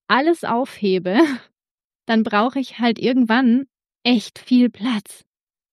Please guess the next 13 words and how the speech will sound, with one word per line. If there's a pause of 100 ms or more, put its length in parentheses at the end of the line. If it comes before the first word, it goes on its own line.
(1160)
Die
dritte
Frage
ist, (840)
bin
ich
das (280)
heute (1080)
oder
war (100)
ich
das
mal?